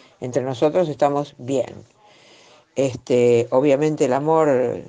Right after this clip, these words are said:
nada es eterno, ni lo bueno ni lo malo, como dicen los chinos, ¿no?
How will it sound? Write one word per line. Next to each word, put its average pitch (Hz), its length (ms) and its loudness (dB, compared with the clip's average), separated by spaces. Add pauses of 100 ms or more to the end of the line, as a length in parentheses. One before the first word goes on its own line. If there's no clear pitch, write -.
(560)
nada 170 200 4
es 160 140 0
eterno, 117 480 -4
ni 143 100 -2
lo 143 140 4
bueno 190 320 2
ni 151 100 -2
lo 127 140 -2
malo, 110 340 -2
como 120 160 -8
dicen 131 280 -6
los 120 120 -8
chinos, 113 360 -6
¿no? 160 280 -6